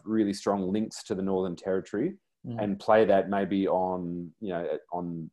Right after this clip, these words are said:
Speaker 1: maybe have a double header or do it on that Friday night, Saturday night or, or something like that. I think try and make it really special and, and have two hits at the cherry in that regard.
Speaker 2: Good call. Uh, all right, we're gonna whip through these last two really quickly. Jake,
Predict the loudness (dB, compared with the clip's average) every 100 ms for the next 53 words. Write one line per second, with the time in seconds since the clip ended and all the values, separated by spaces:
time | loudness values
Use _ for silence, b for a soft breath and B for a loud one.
0 | -4 -2 -2 -2 0 2 2 2 4 6
1 | 8 6 6 2 0 0 0 -2 -4 0
2 | 2 2 0 -4 0 2 4 2 2 2
3 | 0 -4 -6 -6 -4 -2 2 0 0 -8
4 | -12 _ -6 0 0 0 -2 -4 -4 -2
5 | -2 -4 -4 0 0 0 -4 _ _ _
6 | _ -4 -4 -4 -6 -2 -2 -2 -4 -4
7 | -4 -10 -12 -10 -6 -4 -4 -6 -6 -4
8 | -4 -4 _ _ _ _ _ _ _ _
9 | -6 0 0 2 6 8 8 6 4 2
10 | 2 2 2 4 6 6 6 4 2 2
11 | 0 -2 0 4 6 6 2